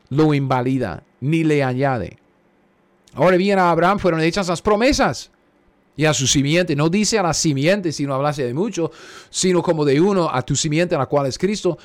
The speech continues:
Esto pues digo, el pacto previamente ratificado por Dios para con Cristo, el pacto de Abraham, la ley que vino cuatrocientos años después,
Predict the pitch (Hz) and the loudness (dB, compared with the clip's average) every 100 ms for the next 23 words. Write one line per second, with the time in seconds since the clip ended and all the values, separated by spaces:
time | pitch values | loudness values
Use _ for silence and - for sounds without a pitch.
0 | - - - 170 202 208 185 185 151 185 | -20 -12 0 2 2 0 2 2 4 2
1 | 180 165 - 143 135 - 175 196 - 190 | 2 2 2 2 2 2 0 0 0 0
2 | - 175 185 202 180 170 180 185 170 170 | 2 2 2 2 2 0 2 2 2 2
3 | 165 - 165 170 156 - 165 160 156 160 | 0 0 -4 -2 -4 0 2 2 2 0
4 | 147 139 151 160 - 147 147 131 147 147 | 0 0 2 2 0 -2 -2 -2 0 -2
5 | - 104 - _ _ _ - 143 139 175 | -2 -6 -8 _ _ _ -2 0 2 2
6 | 175 185 170 156 151 151 147 151 131 95 | 2 2 4 4 4 2 2 2 0 -4
7 | - _ - - _ 120 135 139 135 135 | -16 _ -20 -20 _ -2 2 2 2 4
8 | 151 165 185 214 240 254 _ _ _ _ | 4 6 4 2 -2 -8 _ _ _ _
9 | _ _ _ - 170 151 175 180 160 131 | _ _ _ 2 4 4 4 4 2 2
10 | 156 151 151 139 - 156 165 170 180 175 | 2 2 2 -4 -2 0 0 0 0 0
11 | 160 170 175 147 139 - 160 165 170 170 | 0 0 0 2 0 0 0 2 0 -2